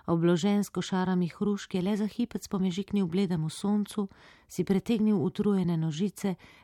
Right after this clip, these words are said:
ter zlezel v svoj brlog, zapahnil vrata in zadremal.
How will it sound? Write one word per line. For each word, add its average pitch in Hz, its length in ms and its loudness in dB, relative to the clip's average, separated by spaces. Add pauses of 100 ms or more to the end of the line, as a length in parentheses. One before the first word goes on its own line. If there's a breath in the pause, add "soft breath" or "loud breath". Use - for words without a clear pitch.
ter 175 180 2
zlezel 185 440 2
v - 120 0
svoj 175 280 -2
brlog, 147 600 -2 (460)
zapahnil 156 600 0
vrata 170 420 -2 (420 soft breath)
in 185 120 4
zadremal. 139 580 -2